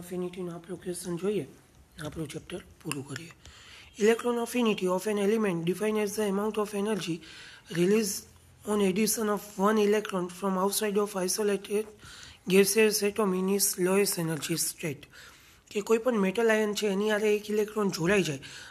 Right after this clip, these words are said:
અને એ માઇનસ બની જાય, ત્યારે જે એનર્જી મુક્ત કરે છે એને ઇલેક્ટ્રોન એફિનિટી કહેવાય. ઓકે, for the addition of first electron, energy release is known as first electron affinity.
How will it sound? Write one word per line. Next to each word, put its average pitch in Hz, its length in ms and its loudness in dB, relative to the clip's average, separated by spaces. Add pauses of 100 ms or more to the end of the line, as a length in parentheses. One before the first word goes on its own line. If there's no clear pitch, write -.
(140)
અને 214 220 4
એ 220 60 4
માઇનસ 220 640 2
બની 156 220 0
જાય, 131 160 -6 (400)
ત્યારે 214 240 4
જે 226 140 4
એનર્જી 214 320 0
મુક્ત 202 360 0
કરે 214 300 6
છે 143 220 -4 (500)
એને 208 180 2
ઇલેક્ટ્રોન 202 480 2
એફિનિટી 175 500 -2
કહેવાય. 143 300 -4 (1160)
ઓકે, 185 240 -8 (420)
for 214 100 2
the 233 200 6
addition 226 320 0
of 220 120 -2 (140)
first 220 240 2
electron, 180 500 -4
energy 208 260 0
release 208 380 0
is 190 180 -2
known 208 300 0
as 220 60 -10 (520)
first 220 320 4
electron 190 400 0
affinity. 139 520 -8